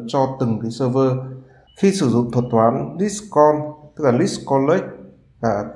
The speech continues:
kết nối ít nhất, thì trong những cái server của khối thì nó kiểm tra xem server nào đang ít kết nối nhất, yêu cầu sẽ được chuyển đến cho server đấy xử lý.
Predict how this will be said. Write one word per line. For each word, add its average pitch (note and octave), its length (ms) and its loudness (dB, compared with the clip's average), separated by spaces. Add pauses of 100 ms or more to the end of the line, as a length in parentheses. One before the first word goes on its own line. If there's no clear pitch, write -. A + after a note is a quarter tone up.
(240)
kết F#3 200 0
nối B2 180 2
ít F3+ 180 -2
nhất, G3 160 2 (380)
thì C3+ 200 -2
trong F#3 220 2
những F#3 120 0
cái F#3 120 0
server E3 480 2 (240)
của G#2 120 0
khối A#2 360 4 (440)
thì A#2 360 2
nó B2 180 -2
kiểm A2 180 0
tra C#3 160 0
xem C#3+ 260 -2
server C#3+ 360 -2
nào A2+ 220 0
đang C3 460 -2
ít G#3 140 -4 (500)
kết F3+ 160 -2
nối B2 200 0
nhất, F3 180 -2 (500)
yêu C#3 260 0
cầu G#2+ 180 4 (120)
sẽ F2+ 220 -6 (380)
được A#2+ 240 -2
chuyển G2 280 -4
đến A2 180 -6
cho C#3 140 -8
server B2+ 360 -2
đấy A2+ 160 0
xử G2+ 160 -8
lý. G2 280 -8